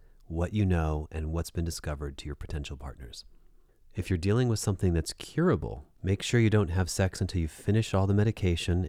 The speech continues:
and you've also verified that you've waited the exact amount of time for it to work, heal, clear itself from your body. Some people will even want to get tested again. That's actually a very smart thing to do to make sure that it's completely been eradicated from your body,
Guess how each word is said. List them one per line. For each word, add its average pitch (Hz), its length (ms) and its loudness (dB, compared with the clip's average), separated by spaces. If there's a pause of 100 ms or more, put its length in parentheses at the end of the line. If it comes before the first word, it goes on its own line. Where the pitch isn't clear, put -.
(120)
and 101 460 2
you've 87 240 -2
also 87 360 2
verified 80 720 0
that 71 120 -10
you've 78 160 -8
waited 82 320 0
the 73 380 -6
exact 80 460 -6
amount 95 220 2
of - 40 -2
time 85 360 0
for 80 160 -6
it - 80 -8
to 78 120 -10
work, 85 360 -4
heal, 90 500 0 (380)
clear 87 360 0
itself 92 340 0
from 90 120 -2
your 87 80 2
body. 82 300 2
Some 90 200 -2
people 104 300 -2
will 92 140 -2
even 87 240 2
want 82 140 0
to 82 60 0
get 78 200 -6
tested 80 340 -4
again. 80 540 -2 (240)
That's - 160 -4
actually 87 320 2
a - 20 -4
very 80 220 2
smart 85 360 0
thing 95 200 2
to 95 100 0
do 92 160 4
to 90 80 4
make 78 220 -2
sure 87 420 2
that 80 100 2
it's - 140 -6
completely 98 540 -2
been 90 160 4
eradicated 85 640 2
from 73 140 -4
your 65 100 -4
body, 82 440 2